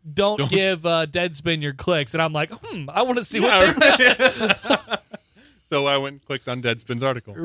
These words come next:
Speaker 1: <laughs> Right.
Speaker 2: Turns
Speaker 1: And
Speaker 2: out his, his name is what,
Speaker 1: and
Speaker 2: Eric?
Speaker 1: and I, and I, like, I wanna agree with P F T. Like, I don't,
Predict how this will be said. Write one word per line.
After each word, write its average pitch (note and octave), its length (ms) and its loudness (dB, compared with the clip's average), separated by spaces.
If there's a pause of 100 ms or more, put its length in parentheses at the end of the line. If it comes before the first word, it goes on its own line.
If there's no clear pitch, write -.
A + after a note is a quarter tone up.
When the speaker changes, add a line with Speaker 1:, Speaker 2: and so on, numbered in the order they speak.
Speaker 1:
<laughs> - 40 -16
Right. - 800 -6 (960)
Speaker 2:
Turns A3 140 -6
Speaker 1:
And - 0 -
Speaker 2:
out B3 140 2
his, G3 160 -8
his F3 200 -6
name F3+ 200 -4
is C#3+ 80 -6
what, C4+ 140 4
Speaker 1:
and F#3 120 -4
Speaker 2:
Eric? G#3 340 -6
Speaker 1:
and A#3+ 120 0
I, B3 140 2
and A3 220 -2
I, F#3 300 0 (220)
like, F#3 120 0
I F#3 100 0
wanna A#3 200 -2
agree G#3 400 -4
with G3+ 160 -2
P F#3+ 160 -2
F E3 120 -2
T. E3+ 400 -6 (100)
Like, D#3+ 260 -2 (540)
I F3 100 2
don't, F3+ 500 -4